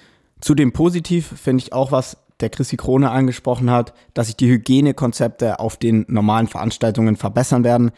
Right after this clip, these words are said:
Das heißt, dass mehr desinfiziert wird, dass einfach eine höhere Hygiene geboten wird.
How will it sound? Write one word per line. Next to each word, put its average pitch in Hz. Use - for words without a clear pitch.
Das -
heißt, 120
dass 117
mehr 120
desinfiziert 127
wird, 135
dass -
einfach 123
eine 117
höhere 127
Hygiene 120
geboten 120
wird. 95